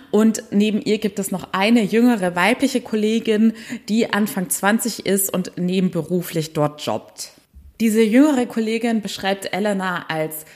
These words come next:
schlank, selbstbewusst und immer gut gelaunt.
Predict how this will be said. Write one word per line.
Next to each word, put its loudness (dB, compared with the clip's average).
schlank, 4
selbstbewusst 0
und -2
immer 2
gut -6
gelaunt. -2